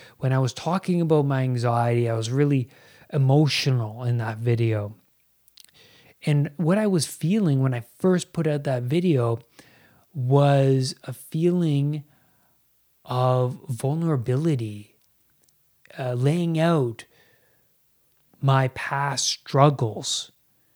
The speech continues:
putting out all of, exposing myself, right? Ex-, taking out all of my guts and laying them out onto the table. Because in the past,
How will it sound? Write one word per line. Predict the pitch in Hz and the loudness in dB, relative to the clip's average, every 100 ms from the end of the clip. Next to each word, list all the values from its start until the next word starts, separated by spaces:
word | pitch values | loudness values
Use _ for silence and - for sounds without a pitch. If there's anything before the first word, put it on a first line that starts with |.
| _ _ _ _ _ _ _ - 208 _ _ - | _ _ _ _ _ _ _ -20 -20 _ _ -8
putting | 160 165 185 180 | -2 2 2 0
out | 165 156 175 | 0 0 0
all | 147 143 156 | 0 0 0
of, | 151 135 _ 175 | -4 -8 _ -6
exposing | 139 - - 135 175 233 190 123 | -4 -6 -2 2 2 2 0 -2
myself, | 110 110 - - 110 104 - - - | -2 -6 -4 -2 -4 -4 -12 -18 -6
right? | 123 127 165 | 0 0 0
Ex-, | 131 - - - - - - _ | -4 -8 -18 -18 -20 -20 -20 _
taking | - 151 143 175 | -2 0 0 0
out | 170 160 | 4 4
all | 151 160 | 4 4
of | 151 | 2
my | 156 143 | 0 -2
guts | 123 143 123 120 - - - - _ - | 2 2 0 -4 -6 -6 -6 -8 _ -6
and | 135 127 | -4 -2
laying | 120 131 131 143 143 139 | 0 2 2 2 2 0
them | 131 127 | 0 2
out | 123 123 | 2 0
onto | 151 139 123 131 | -4 -4 -4 -2
the | 120 110 | -4 -6
table. | - 127 127 113 107 104 - _ _ _ _ _ _ _ _ | -4 0 0 0 -2 -4 -10 _ _ _ _ _ _ _ _
Because | - 127 143 135 | -4 -2 2 2
in | 147 175 | 4 2
the | |
past, | 139 - 285 302 131 160 - - | 0 -4 0 4 4 4 0 -8